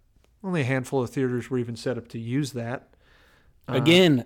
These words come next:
Speaker 2: ahead of its time.
Speaker 1: so <laughs> a lot of the theaters showing the movie experience all sorts of technical problems.
Speaker 2: Sleepless in Seattle, seventy-three percent on Rotten Tomatoes.
Speaker 1: This movie's better than Sleepless in Seattle.
Speaker 2: <laughs>
Speaker 1: Fact.
Speaker 2: I don't know, which one had the worst kid actor?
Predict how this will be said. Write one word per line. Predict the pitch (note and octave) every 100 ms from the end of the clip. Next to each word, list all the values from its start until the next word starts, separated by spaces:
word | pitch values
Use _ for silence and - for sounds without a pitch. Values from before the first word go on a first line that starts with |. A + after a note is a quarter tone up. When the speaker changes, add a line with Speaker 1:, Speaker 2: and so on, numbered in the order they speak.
| -
Speaker 2:
ahead | C3 - D3 D3+
of | C#3+
its | C#3+ -
time. | D#3+ D3+ D#3 C3
Speaker 1:
so | A#2+ D#3 C#3 C#3+ C3 - _
<laughs> | - -
a | C#3+
lot | C#3 C3+
of | C#3+
the | C3
theaters | - C#3+ B2+ A#2+
showing | D3 C#3
the | C3+
movie | C3 B2
experience | A#2 - C3+ A#2+ B2+
all | A#2+
sorts | C3+ A#2 A#2+
of | -
technical | - C#3+ E3 E3
problems. | D3 D#3+ D#3+ F3+ G3
Speaker 2:
Sleepless | D#3 F#3 F#3
in | G3 F3+
Seattle, | G3 F#3+ E3+ C3
seventy-three | - G3 F#3+ F#3 - G3+
percent | G3+ E3 - B2+
on | A#2+
Rotten | A#2 A#2 -
Tomatoes. | - A#2+ A#2 B2 B2 - _ _ -
Speaker 1:
This | D3+ E3+
movie's | D3+ C3
better | A2 B2+ A#2
than | A2+
Sleepless | - B2 - C3+ B2+
in |
Seattle. | A2 A#2 A2 A2 - -
Speaker 2:
<laughs> | - D#4+ - B3 - C#4 - C4 - - -
Speaker 1:
Fact. | - C3+ A#2+ A2+ - - _ _ _ _ _ -
Speaker 2:
I | C#3
don't | C3+
know, | C3
which | C3+ D#3+
one | C#3+
had | C#3+
the | C3
worst | A#2+ C3 -
kid | - B2
actor? | B2 B2+ C3+